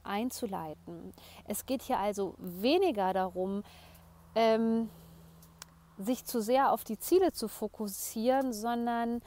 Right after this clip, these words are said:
sich die Details mal anzusehen, zu sehen, okay, was hat mich denn jetzt aus dem Gleichgewicht gebracht? Denn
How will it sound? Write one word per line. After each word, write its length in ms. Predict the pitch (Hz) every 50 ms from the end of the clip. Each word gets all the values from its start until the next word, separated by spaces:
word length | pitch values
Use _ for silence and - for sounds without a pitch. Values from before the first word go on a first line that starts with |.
| - - - - - - - _ - -
sich 340 | - 202 202 254 240 - -
die 140 | - 240 202
Details 720 | 233 220 - - - - - 220 226 269 330 - - -
mal 180 | 269 254 226
anzusehen, 840 | - - 214 240 254 - - 285 269 254 247 277 277 277 294 311 311
zu 180 | - - 247 220
sehen, 340 | 214 214 233 233 233 233 214
okay, 380 | 220 - - - - 262 214
was 220 | 202 220 - - -
hat 120 | 254 -
mich 240 | 254 254 - - - -
denn 140 | 208 226 226
jetzt 260 | 226 220 - - -
aus 320 | - 190 202 214 214 - -
dem 200 | 214 202 196 -
Gleichgewicht 840 | - 190 170 165 196 247 - - - 285 262 277 285 - - _
gebracht? 460 | - 254 - - - 247 262 - - -
Denn 260 | 226 220 226 226 226